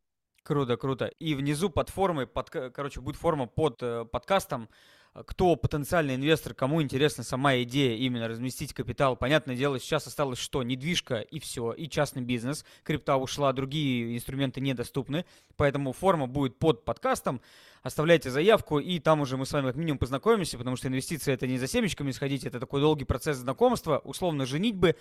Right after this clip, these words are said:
на долгий срок. И нужно присматриваться не только одни, короче, оба друг, друг, друг к другу присматриваются. И у меня последний к тебе вопрос. Что бы ты пожелал будущим капиталистам, которые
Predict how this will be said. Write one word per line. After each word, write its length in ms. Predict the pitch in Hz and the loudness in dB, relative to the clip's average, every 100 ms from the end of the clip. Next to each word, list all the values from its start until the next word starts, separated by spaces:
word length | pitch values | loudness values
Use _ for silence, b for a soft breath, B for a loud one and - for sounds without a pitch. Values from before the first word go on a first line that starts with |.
| b - | b -4
на 100 | 151 | 0
долгий 280 | 160 147 135 | 2 0 -2
срок. 340 | 160 147 - b b - | 2 2 0 b b -2
И 120 | 165 | 0
нужно 240 | 190 156 | 0 0
присматриваться 640 | 139 139 170 160 147 131 135 | -2 0 0 0 -2 -2 -4
не 100 | 131 | -2
только 300 | 165 139 127 | -2 2 2
одни, 240 | 135 214 | 2 0
короче, 300 | 165 170 - | 2 2 2
оба 380 | 165 214 175 135 | 2 4 4 2
друг, 200 | 123 131 | 0 -6
друг, 240 | 165 147 | -6 -6
друг 160 | 131 139 | -6 -4
к 20 | |
другу 200 | 165 151 | -2 -2
присматриваются. 640 | 139 - 139 - - - b b b 151 | -2 -2 -2 -4 -10 -14 b b b 0
И 60 | |
у 40 | 190 | 2
меня 100 | 240 | 2
последний 340 | 226 247 220 | 0 -2 -2
к 40 | |
тебе 120 | 180 170 | -2 -2
вопрос. 440 | 180 233 254 - | 2 2 2 -2
Что 160 | - 262 | -2 0
бы 100 | 240 | 2
ты 60 | 202 | 0
пожелал 380 | 190 208 208 | -2 0 0
будущим 360 | 180 208 - 170 | -2 -4 -6 -8
капиталистам, 580 | 143 - 170 233 214 165 | -6 -2 -2 -2 -4 -2
которые 640 | 147 - 247 185 123 110 | 0 6 8 8 6 -2